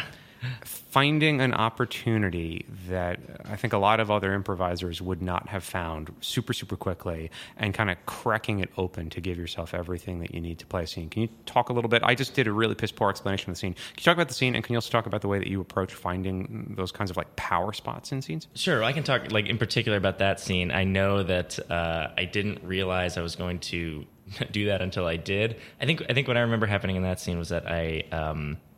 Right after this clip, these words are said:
Speaker 2: uh, I, I just wanted to, like, accept that offer and be the kind of guy who does do that thing. Like, "Okay, I'm clipping my toes on the subway." Um, uh, so I started to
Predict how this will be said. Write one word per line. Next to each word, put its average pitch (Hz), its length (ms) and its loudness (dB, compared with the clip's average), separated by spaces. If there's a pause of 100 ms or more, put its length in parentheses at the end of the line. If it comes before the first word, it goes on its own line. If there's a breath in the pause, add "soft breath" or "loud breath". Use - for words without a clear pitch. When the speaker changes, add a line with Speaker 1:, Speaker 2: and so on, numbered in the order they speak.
(580 loud breath)
Speaker 2:
uh, 80 520 -2
I, - 180 -8
I 113 40 2
just 160 280 0
wanted 131 240 2
to, 107 320 2 (280)
like, 95 180 0
accept - 380 0
that 92 160 2
offer 82 340 -2
and 85 140 -4
be 92 100 -2
the 95 80 2
kind 90 160 -2
of 87 80 -2
guy 85 140 0
who 82 240 -6 (200)
does 87 220 -2
do 87 200 -4
that 101 260 2
thing. 117 320 2
Like, 85 240 0
"Okay, 82 320 -4
I'm 80 100 -4
clipping 87 220 -4
my 80 140 -2 (200)
toes 87 220 0
on 90 60 0
the 85 60 0
subway." 85 460 -2 (460 loud breath)
Um, 87 500 2 (480)
uh, 85 180 -4
so 90 140 -2
I 95 60 4
started 95 300 0
to 92 60 -2